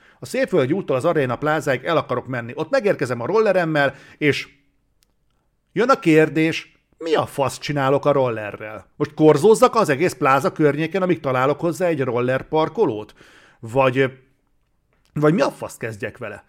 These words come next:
Ugye el tudom képzelni, és akkor most egy plázáról beszéltem, ami alapvetően egy, infrastruktúrálisan azért egy kiépült hely, mert a legtöbb plázánál azért van mondjuk metró megálló,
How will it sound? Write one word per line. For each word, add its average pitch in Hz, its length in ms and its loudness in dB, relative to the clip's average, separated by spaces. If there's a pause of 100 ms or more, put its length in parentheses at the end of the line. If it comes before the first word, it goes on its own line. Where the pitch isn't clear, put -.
(120)
Ugye 170 140 -4
el - 80 0
tudom 143 200 4
képzelni, 147 460 4
és 160 240 2
akkor 160 120 -2
most 160 120 0
egy 165 60 0
plázáról 139 480 2
beszéltem, 139 460 0
ami 143 140 -2
alapvetően 139 640 2
egy, 139 320 0 (380)
infrastruktúrálisan 143 1160 -2
azért 135 280 -2
egy 139 100 -4
kiépült 117 720 -6
hely, 120 180 -6
mert 123 160 -8
a 139 40 -6
legtöbb 135 260 -4
plázánál 120 540 -4
azért 120 280 -6
van 143 160 0
mondjuk 117 320 -8
metró 123 360 -6
megálló, 123 680 -2